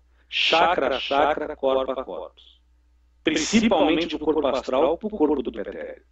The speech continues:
Se o corpo astral é o corpo que envolve a inteligência emocional, e o corpo do petéreo está se isolando dos propulsos cognitivos, desses nadis vindo deste corpo,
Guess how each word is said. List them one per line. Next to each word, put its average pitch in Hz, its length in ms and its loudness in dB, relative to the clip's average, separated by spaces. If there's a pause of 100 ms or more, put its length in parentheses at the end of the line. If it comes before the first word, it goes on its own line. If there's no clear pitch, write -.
(320)
Se - 120 -2
o 160 140 2
corpo 202 240 4
astral 165 420 4
é 135 60 4
o 131 100 0
corpo 165 280 0
que - 120 -6
envolve 151 480 2
a 160 40 0
inteligência 151 520 -2
emocional, 139 680 -2 (680)
e 131 60 2
o 139 100 2
corpo 180 240 4
do 180 100 4
petéreo 147 500 4
está 160 240 0
se 165 360 2
isolando 196 1040 0 (1300)
dos 143 400 -8
propulsos 185 760 -2
cognitivos, 147 880 -2
desses 156 500 0
nadis 120 460 0
vindo 151 240 0
deste 123 340 -2
corpo, 165 440 2